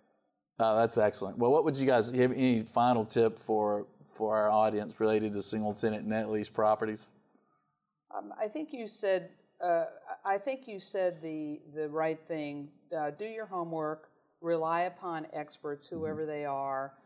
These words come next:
Speaker 2: Um, and, uh, because the, uh, market, there's such high demand and limited supply right now, um,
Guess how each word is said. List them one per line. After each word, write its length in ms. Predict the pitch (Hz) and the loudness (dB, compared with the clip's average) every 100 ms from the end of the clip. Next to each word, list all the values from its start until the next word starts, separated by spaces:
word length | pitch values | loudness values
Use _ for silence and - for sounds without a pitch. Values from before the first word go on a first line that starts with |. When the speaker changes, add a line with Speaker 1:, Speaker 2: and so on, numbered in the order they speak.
| _ _ _ - | _ _ _ -4
Speaker 2:
Um, 540 | 156 147 147 147 151 - - | 0 2 0 -2 -6 -12 -2
and, 360 | 175 170 170 170 - | 0 0 -2 -6 -4
uh, 360 | 170 92 - 156 | -2 -4 -10 -4
because 640 | 180 175 240 226 233 190 | -4 -2 0 0 0 -4
the, 440 | 185 160 156 151 165 | -4 -4 -4 -4 -6
uh, 60 | 156 | -10
market, 600 | 156 170 190 196 170 - 151 | -2 2 2 2 -6 -8 -8
there's 260 | 160 156 156 | -4 -4 -2
such 280 | 185 190 - | -2 -2 -8
high 340 | 190 180 175 | -8 -4 -4
demand 580 | 165 151 156 156 156 151 | -4 -6 -4 -4 -4 -6
and 160 | 151 | -8
limited 380 | 156 165 156 147 | -6 -6 -6 -8
supply 500 | - - - 175 160 | -10 -12 -4 -2 0
right 360 | 151 143 143 - | -2 -4 -6 -6
now, 520 | 165 160 143 135 135 - _ _ _ _ _ - | -4 -2 -2 -4 -6 -12 _ _ _ _ _ 0
um, 340 | 170 156 156 | 2 4 0